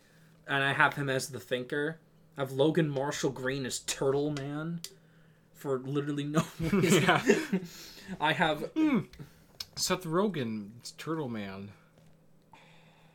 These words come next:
Speaker 1: I don't know if you do it. <laughs> That'd be funny, but I don't know if you do it. 'Cause I want, like,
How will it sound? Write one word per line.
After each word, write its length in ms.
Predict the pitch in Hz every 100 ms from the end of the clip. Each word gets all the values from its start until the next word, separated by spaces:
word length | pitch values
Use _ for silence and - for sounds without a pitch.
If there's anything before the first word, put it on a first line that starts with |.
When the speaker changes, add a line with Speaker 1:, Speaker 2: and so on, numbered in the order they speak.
| - - _ - - - - _ _ -
Speaker 1:
I 100 | 143
don't 100 | 147
know 80 | 139
if 80 | 139
you 80 | 139
do 280 | 143 165 175
it. 160 | 175
<laughs> 0 |
That'd 220 | 170 170
be 80 | 190
funny, 640 | 180 - 214 247 240 214 208
but 80 | 190
I 40 |
don't 100 | 185 185
know 60 |
if 80 | 185
you 80 | 196
do 380 | 208 262 254 240
it. 320 | 214 214 202 - - - - - - - -
'Cause 160 | 202 220
I 60 |
want, 220 | 254 277
like, 220 | 226 180